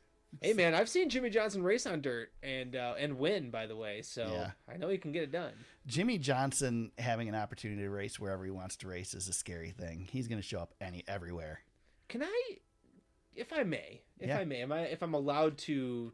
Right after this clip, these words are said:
Speaker 1: challenge the goat
Speaker 2: Okay.
Speaker 1: for a moment? Um, why, why is Jimmy Johnson so disconnected from nascar?
Speaker 2: I don't know.
Speaker 1: And he, and he, he's doing it intentionally.
Speaker 2: Yeah.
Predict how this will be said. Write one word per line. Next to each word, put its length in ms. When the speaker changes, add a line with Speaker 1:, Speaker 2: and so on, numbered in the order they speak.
Speaker 1:
challenge 480
the 100
goat 280
Speaker 2:
Okay. 140
Speaker 1:
for 80
a 40
moment? 320
Um, 320
why, 380
why 200
is 100
Jimmy 300
Johnson 420
so 1200
disconnected 840
from 220
nascar? 560
Speaker 2:
I 60
don't 280
know. 480
Speaker 1:
And 120
he, 220
and 180
he, 240
he's 320
doing 280
it 120
intentionally. 1040
Speaker 2:
Yeah. 400